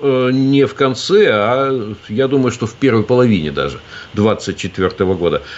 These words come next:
Вот давайте зафиксируем этот небольшой прогноз, м, и на будущих передачах проверим, состоялся ли он или нет.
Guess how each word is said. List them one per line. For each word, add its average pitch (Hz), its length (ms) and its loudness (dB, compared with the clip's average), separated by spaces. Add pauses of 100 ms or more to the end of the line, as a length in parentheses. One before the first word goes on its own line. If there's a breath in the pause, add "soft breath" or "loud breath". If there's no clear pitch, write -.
(120)
Вот 190 280 0
давайте 165 480 0
зафиксируем 131 880 -2
этот 117 300 -2 (260 loud breath)
небольшой 123 400 2
прогноз, 196 540 0 (360 loud breath)
м, 123 300 -2
и 175 380 2
на 139 380 2
будущих 131 520 -2
передачах 127 540 0
проверим, 123 540 0
состоялся 117 720 -2
ли 95 100 0
он 87 180 -4
или 117 200 -2
нет. 82 260 -4